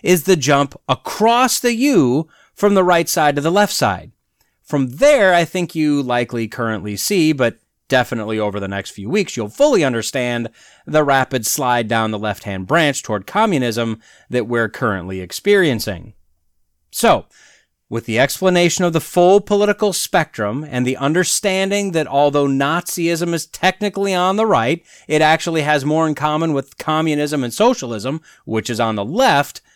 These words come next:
than it does with capitalism or libertarianism or constitutionalism, we can now move into what communism has done for, or to, the world in its relatively short life of only about one hundred years.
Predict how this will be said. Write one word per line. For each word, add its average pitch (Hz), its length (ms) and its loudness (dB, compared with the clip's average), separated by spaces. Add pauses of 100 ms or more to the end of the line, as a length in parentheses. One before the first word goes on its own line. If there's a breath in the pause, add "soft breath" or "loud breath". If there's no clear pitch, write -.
(200)
than 127 160 2
it 120 140 -2
does 113 220 0
with 98 160 -6
capitalism 156 760 0
or 98 260 -4 (200 soft breath)
libertarianism 165 840 0
or 110 100 0
constitutionalism, 117 1000 -4 (300 loud breath)
we 156 160 2
can 160 220 0
now 202 260 2
move 220 180 2
into 175 200 0
what 147 180 0
communism 143 680 -2
has 165 340 -4
done 240 340 0
for, 180 600 2 (460 soft breath)
or 135 260 2
to, 226 760 4
the 170 140 0
world 156 640 2 (180)
in 160 140 -2
its 160 180 -2
relatively 120 500 -2
short 110 320 -2
life 104 300 -6
of 170 140 -2
only 123 280 -2
about 101 320 -2
one 90 180 -12
hundred 95 320 -12
years. 165 500 -2